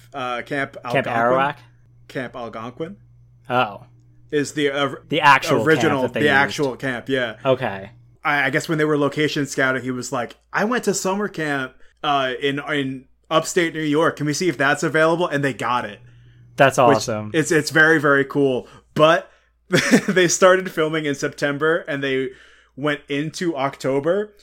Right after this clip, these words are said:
Speaker 1: So the leaves were starting to change color and, like, all the, uh, the plants were starting to die. So they spent a lot of time just, like, spray painting the grass and the trees to keep them green
Speaker 2: <laughs> Oh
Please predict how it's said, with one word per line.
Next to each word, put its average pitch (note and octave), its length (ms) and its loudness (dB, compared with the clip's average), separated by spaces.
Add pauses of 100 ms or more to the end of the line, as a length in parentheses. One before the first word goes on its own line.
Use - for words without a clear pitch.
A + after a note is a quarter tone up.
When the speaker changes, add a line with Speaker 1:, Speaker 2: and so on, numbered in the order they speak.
(320)
Speaker 1:
So C#3 500 0
the D3 120 0
leaves C#3 640 -2
were C#3+ 120 -4
starting C#3+ 260 -2
to C3+ 80 -2
change C3+ 340 -6
color C#3 320 0
and, C3 240 -4
like, B2 140 -6
all C3 140 -10
the, A#2 420 -4 (220)
uh, A#2 180 -6
the A2 140 -10
plants C3 340 -6
were D#3+ 80 -2
starting C#3+ 240 -2
to D3 100 -2
die. D3 280 0
So D3 160 -2
they C3 120 -2
spent C#3+ 280 -6
a C#3+ 40 -2
lot C3+ 160 -2
of C#3 120 -2
time C3+ 260 -6
just, B2+ 160 -10
like, B2+ 120 -8
spray A#2 300 -10
painting A#2 300 -10
the A2+ 100 -10
grass A2 320 -8
and A#2 80 -12
the A2 80 -10
trees A2 280 -6
to B2 80 -12
keep A#2+ 180 -12
them A2+ 140 -12
green A2+ 240 -12
Speaker 2:
<laughs> - 20 -6
Oh C3 220 -6